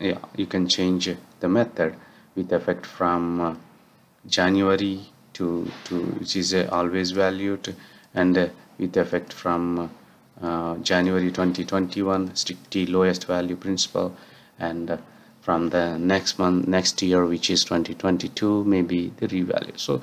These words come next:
it's always depends on how you want, uh, uh, your, your local, uh, mm, accounting principle and policies.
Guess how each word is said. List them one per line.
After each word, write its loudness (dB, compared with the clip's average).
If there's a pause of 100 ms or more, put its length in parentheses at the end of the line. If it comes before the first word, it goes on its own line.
(320)
it's 4
always 6
depends 0
on 0
how 0 (460)
you 0
want, 2
uh, 4 (1120)
uh, 2
your, 6
your 0
local, 2
uh, 0
mm, -6
accounting 0
principle 2
and 0
policies. 0